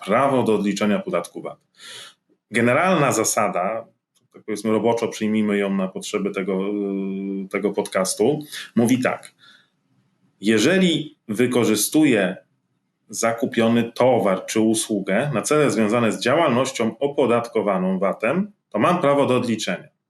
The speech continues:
Ale jeżeli tą usługę wykorzystuję dla celów zwolnionych, to w takim przypadku prawa do odliczenia nie ma. No i oczywiście w idealnym świecie mielibyśmy,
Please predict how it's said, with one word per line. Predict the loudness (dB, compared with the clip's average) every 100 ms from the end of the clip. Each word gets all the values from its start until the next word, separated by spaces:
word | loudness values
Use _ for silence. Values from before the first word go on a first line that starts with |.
| _
Ale | -4 -2
jeżeli | 0 0
tą | -2 -4
usługę | -4 -6 -2 0 2 2
wykorzystuję | 0 0 -2 -2 -2 0
dla | 2 0
celów | 2 2 2
zwolnionych, | 0 2 2 4 4 2 0 -4 _ _ _ _ _ _ _ _ _ _ _ _ _ -2
to | 0 0 -2
w | -4
takim | -4 -2 -6 -6
przypadku | -6 -4 -2 -2 -4 0 0 -2 -8 _ _ _
prawa | -2 2 2
do | 0
odliczenia | 0 0 0 2 2
nie | 2 0
ma. | -6 _ _ _ -4
No | -2
i |
oczywiście | 0 2 0 0 0
w | 0
idealnym | 0 2 2 2
świecie | 0 0 0 0 0
mielibyśmy, | 2 0 0 0 -2 -2 0 0 -2